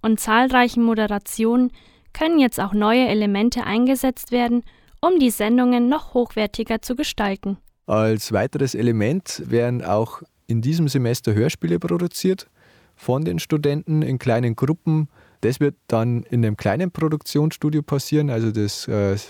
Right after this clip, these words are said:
Speaker 2: weitere Tonstudio, das separat neben dem Radiostudio besteht.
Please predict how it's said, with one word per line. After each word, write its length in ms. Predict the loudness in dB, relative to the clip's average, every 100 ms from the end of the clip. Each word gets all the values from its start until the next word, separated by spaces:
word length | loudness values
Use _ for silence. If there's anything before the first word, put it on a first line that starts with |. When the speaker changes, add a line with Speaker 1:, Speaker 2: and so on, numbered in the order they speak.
| -20
Speaker 2:
weitere 520 | -4 -2 0 -2 -4
Tonstudio, 720 | -2 0 0 0 -2 2 2
das 280 | 2 -2 0
separat 560 | -2 0 0 0 0 -2
neben 220 | 0 0
dem 240 | 0 -2
Radiostudio 760 | 0 0 0 -2 0 -2 0 0
besteht. 460 | -2 0 -2 -2